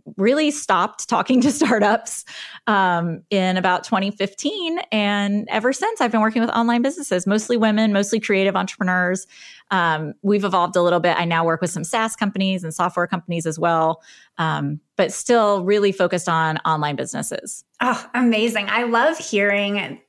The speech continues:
Speaker 2: the, just the evolution of your story and, you know, just kind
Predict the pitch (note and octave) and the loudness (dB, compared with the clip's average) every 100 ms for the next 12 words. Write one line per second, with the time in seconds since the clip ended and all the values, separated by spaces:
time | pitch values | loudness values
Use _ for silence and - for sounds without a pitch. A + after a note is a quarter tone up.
0 | - - F#3 F3 A#3 A#3+ G3+ F#3 F#3 F3+ | -12 -4 -2 0 -2 0 0 0 -2 -6
1 | F3 G3 F#3 E3+ F3 F3 - F#3 E3+ E3+ | -6 -6 -6 -4 -6 -6 -6 -2 -2 0
2 | F3 F3+ F#3 F3 E3+ F3+ - - - - | -2 -2 -4 -2 -2 -6 -10 -16 -16 -18
3 | - B3 C4+ A3 G#3 C#4+ D4+ F4+ | -12 -2 0 2 2 0 0 0